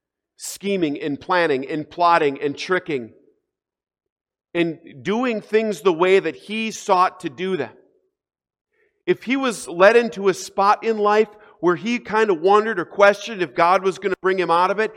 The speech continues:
he would always try to set up his own backup plan. Or he would always try to get the ball rolling, doing his own thing, using his own wit, his own cunning, his own efforts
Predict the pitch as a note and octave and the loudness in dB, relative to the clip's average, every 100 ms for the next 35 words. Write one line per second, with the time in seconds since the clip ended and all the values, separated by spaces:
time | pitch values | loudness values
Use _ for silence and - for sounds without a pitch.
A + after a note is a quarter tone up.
0 | - _ A3+ G#3+ F3 F#3 F#3+ G#3+ A3 E3+ | -18 _ -4 0 0 2 4 6 6 4
1 | C3+ - - - F3+ D#3+ C3 - _ _ | 2 -10 -18 -6 0 0 -2 -10 _ _
2 | - - D#3 A#2 B2 C#3 C#3+ A2 C3 B2+ | -14 -4 -2 -2 -6 -6 -6 -2 -2 -2
3 | B2+ _ A#2+ A2+ B2+ C3+ _ _ _ _ | -10 _ -6 -4 -4 -8 _ _ _ _
4 | _ _ _ _ _ _ _ _ _ _ | _ _ _ _ _ _ _ _ _ _
5 | _ _ _ _ _ B2+ C3 F#3+ B3 F#3+ | _ _ _ _ _ -4 -4 -2 2 6
6 | E3+ D#3+ D3 F3 E3 D3 D#3 - A2+ D3+ | 6 4 -2 0 0 0 -4 -6 0 4
7 | E3+ D#3+ D3 D#3 D#3+ D3 D#3+ D3+ C#3+ E3 | 6 6 4 4 0 -2 -2 -2 -2 -4
8 | - D3+ E3+ F#3 E3+ - D#3 D#3 D#3+ - | -6 0 4 4 2 -2 0 0 -2 -10
9 | - F3 D#3 D3+ D3+ - F3+ F#3 E3 E3+ | -8 -6 -4 -2 -2 -2 2 2 2 0
10 | F3+ D3+ D3 - F3+ F#3 - E3+ F3 E3 | -2 -4 -6 -2 2 0 0 0 0 0
11 | C#3+ - D#3+ E3+ E3 - D3 C#3+ D3+ D3 | -2 -2 0 2 0 -2 -2 0 -4 -4
12 | - | -12